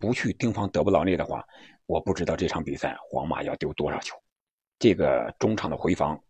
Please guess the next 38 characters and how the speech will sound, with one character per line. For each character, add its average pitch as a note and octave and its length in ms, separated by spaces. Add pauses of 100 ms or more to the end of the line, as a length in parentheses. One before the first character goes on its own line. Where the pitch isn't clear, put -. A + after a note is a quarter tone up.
(100)
这 - 140
个 E2 80
针 A2+ 200
对 A#2 120
性 A#2+ 160
的 A2 80 (100)
布 D#3+ 160
置 - 180 (380)
还 - 140
是 - 320
非 F2+ 240
常 - 260
重 F#2+ 180
要 - 80 (120)
的。 - 120 (520)
因 A#2 120
为 G#2+ 120
从 A2 220
最 A2 180
终 G#2+ 160
的 G#2 100
四 - 220
比 F2+ 120
三 A#2 220
这 B2 60
个 G#2+ 80
比 - 180
分 A#2+ 160
来 F2+ 100
看， - 220 (140)
只 B2 160
有 A2+ 120
一 G2 180
个 C#3 120
球 - 160
的 G2 80
差 G2+ 220
距。 G#2 200